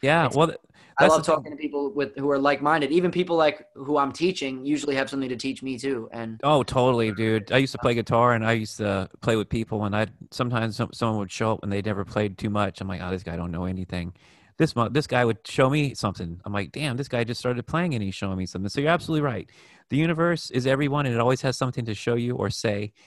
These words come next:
Speaker 1: Uh, I do believe that. So I'm always trying to listen.
Speaker 2: Yeah, I mean, the, the be-, the best part of communication is listening, if you
Speaker 1: Yeah.
Speaker 2: ask me.
Speaker 1: Yeah, that's the, that's one thing floating will teach you. But anyway, let's get through these pillars 'cause I got a, I,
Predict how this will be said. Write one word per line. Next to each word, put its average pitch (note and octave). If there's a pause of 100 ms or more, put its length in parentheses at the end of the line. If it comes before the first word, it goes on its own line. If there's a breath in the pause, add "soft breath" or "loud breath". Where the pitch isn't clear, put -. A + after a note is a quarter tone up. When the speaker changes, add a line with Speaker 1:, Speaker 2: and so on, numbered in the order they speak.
(500 soft breath)
Speaker 1:
Uh, F#2
I G2+
do A#2+
believe G#2+
that. G#2+
So A2+
I'm A2+
always A#2+
trying A2
to -
listen. F2+ (1900)
Speaker 2:
Yeah, C3+ (160)
I C3+
mean, C3+
the, B2+ (200)
the C#3+
be-, E3
the D#3
best G3
part F#3+
of F#3
communication F3
is C3
listening, A#2+ (380)
if G#2+
you A#2+
Speaker 1:
Yeah. D3
Speaker 2:
ask G2+
me. - (320)
Speaker 1:
Yeah, A#2+
that's A#2+
the, A#2+
that's B2+
one D3+
thing C#3+
floating B2
will A2
teach A#2+
you. G2+
But C3
anyway, D3+ (420 loud breath)
let's F3
get F3
through D#3
these C#3
pillars C3
'cause B2+
I B2
got B2
a, -
I, B2